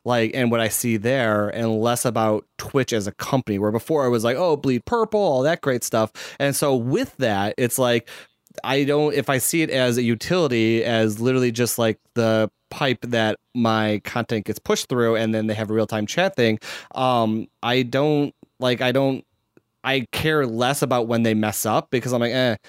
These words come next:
it's what I would have expected from the utility company." Um, and I also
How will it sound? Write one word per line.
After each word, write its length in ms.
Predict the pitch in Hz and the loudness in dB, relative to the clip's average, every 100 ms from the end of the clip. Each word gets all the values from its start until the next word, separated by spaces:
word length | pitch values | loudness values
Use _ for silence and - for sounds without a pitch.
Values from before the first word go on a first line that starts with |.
| - | -10
it's 140 | 123 123 | -6 -2
what 100 | 120 | 0
I 60 | 117 | 2
would 120 | 113 | 2
have 100 | 110 | 0
expected 440 | - 175 160 117 | -2 -2 -2 -2
from 200 | - 107 | 0 0
the 80 | 98 | 0
utility 480 | 98 - 101 95 98 | -2 -2 -2 -2 -2
company." 400 | 104 98 127 175 - - - | -4 0 0 0 -4 -12 -4
Um, 460 | 139 131 120 120 - | -2 0 0 -2 -2
and 500 | 135 131 127 120 123 - | -2 0 2 2 -2 -2
I 380 | 123 123 120 113 | -2 0 0 0
also 640 | 123 123 139 131 123 | 0 0 0 0 0